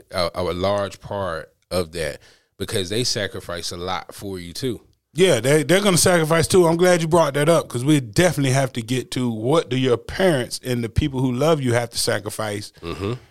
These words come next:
Speaker 2: to keep you involved.
Speaker 1: Right.
Speaker 2: So remind, remind me to, to make sure that we hit that up pretty well. So the first thing you have to understand is that friends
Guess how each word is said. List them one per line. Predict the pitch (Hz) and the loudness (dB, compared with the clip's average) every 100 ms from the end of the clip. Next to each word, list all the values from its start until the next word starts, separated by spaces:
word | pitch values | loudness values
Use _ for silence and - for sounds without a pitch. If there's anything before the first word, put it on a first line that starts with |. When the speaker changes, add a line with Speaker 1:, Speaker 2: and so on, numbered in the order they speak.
| _ | _
Speaker 2:
to | - | -10
keep | - 160 | -2 0
you | 127 135 | 2 4
involved. | 127 113 143 127 82 - _ _ | 4 4 4 2 0 -12 _ _
Speaker 1:
Right. | 90 82 | -4 0
Speaker 2:
So | 131 | 2
remind, | 123 131 151 156 147 - _ _ - | 2 2 2 2 0 -8 _ _ -8
remind | 123 135 151 156 | -2 0 2 2
me | 156 143 127 _ _ | 2 0 -8 _ _
to, | 131 131 | 0 0
to | 113 117 | 0 -4
make | 131 139 131 | 0 0 2
sure | 147 135 | 2 2
that | 123 | 0
we | 117 120 | -2 0
hit | 120 135 | 0 0
that | 131 127 | 2 2
up | 127 123 - _ - | 2 0 -4 _ -6
pretty | 117 107 | -2 -2
well. | 107 127 101 - - - _ | 0 0 0 -4 -18 -20 _
So | - 143 131 113 107 _ _ _ - | -2 2 2 2 -4 _ _ _ -8
the | 117 | -4
first | - 202 214 | 2 4 4
thing | 180 170 | 4 6
you | 165 | 6
have | 156 127 | 4 2
to | 135 | 0
understand | 143 131 - 147 135 113 107 _ _ _ _ _ - | 0 0 0 0 0 -4 -10 _ _ _ _ _ -2
is | 127 | 0
that | 117 104 | 0 0
friends | - 170 190 185 175 - | 0 2 6 4 4 0